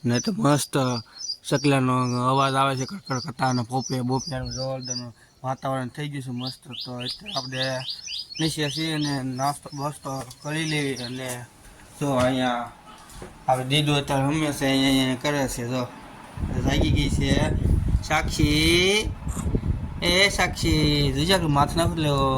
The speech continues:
કાઢ નાખશે. નહીં ગમે ને એટલે. જો, જો, જો. લે, મજા આવી, મજા આવી ને? નહીં, નહીં, તને નહીં. તારા, તારા કરે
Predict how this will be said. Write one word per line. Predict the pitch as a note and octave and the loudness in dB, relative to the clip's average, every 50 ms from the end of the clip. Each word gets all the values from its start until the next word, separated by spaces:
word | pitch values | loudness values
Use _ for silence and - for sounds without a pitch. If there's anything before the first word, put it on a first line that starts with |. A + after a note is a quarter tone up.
| C3 C3 C3 C3+ C3 C3 B2+ C3 - - - | 2 0 2 2 0 0 0 -4 -4 0 0
કાઢ | C#3 C3+ C3+ | 2 2 2
નાખશે. | C3+ B2+ B2 - C3+ A#2+ A2+ A#2 A#2+ | 2 0 0 0 -2 -4 -4 -2 0
નહીં | C3+ C3+ B2+ | 0 0 2
ગમે | C#3+ D3+ D#3+ E3 D#3 D3 | 2 2 4 4 2 2
ને | C#3 C3 | 2 0
એટલે. | A#2 B2 A#2 A#2+ C#3+ - - - - - - B2 | -2 -4 -2 -2 -4 -4 -4 -6 -6 -4 -2 -2
જો, | C3 B2+ A#2+ A2+ A#2 | 0 0 -2 -2 -4
જો, | B2 C3 B2+ - - - C3 C3+ | -4 -4 -4 -4 -4 -2 0 0
જો. | D3 D3+ D3 - - - - - - - - - - - - - - - - - - - - - - - - - | 0 0 0 -4 -8 -8 -10 -8 -4 -2 0 0 0 0 0 -2 -4 -4 -6 -6 -6 -4 -4 -4 -4 -4 -2 0
લે, | D#3 D#3 F3+ - - - - D3+ | 0 0 0 -2 -4 -6 -2 0
મજા | D3+ E3 E3+ F3 | 2 2 4 4
આવી, | E3+ D#3+ D3+ C#3+ C#3 - - C#3+ | 4 2 2 0 -2 -4 -4 -2
મજા | E3 F3+ F#3 G#3 | 0 2 4 4
આવી | A3 A#3 A#3+ A#3 | 4 4 2 2
ને? | A3 G#3 F#3+ F3+ F3 - - - - - - - - - - - - - - - - - | 2 2 2 2 0 -2 -4 -6 -4 -4 -6 -4 -4 -4 -4 -4 -6 -6 -6 -6 -4 0
નહીં, | D3+ D#3+ F3 F3+ F3 E3+ | 2 4 4 4 4 4
નહીં, | E3 D#3 | 2 2
તને | D3+ E3 E3 D#3+ D#3 | 2 2 2 2 2
નહીં. | D#3 D3+ D3 C#3+ C#3 C#3 C#3 - - - - - - | 2 2 2 2 2 0 0 -2 -4 -4 -2 0 2
તારા, | D3+ D3 C#3+ C#3+ D3 C#3+ - - - - - - E3+ E3 - F3 D#3+ - E3+ | 4 4 4 2 2 0 -4 -8 -10 -12 -12 -10 -10 -10 -10 -12 -12 -6 -2
તારા | E3 D#3+ D#3+ D#3+ D#3 | 0 2 2 2 2
કરે | D#3 E3+ F3+ F#3 | 2 2 2 2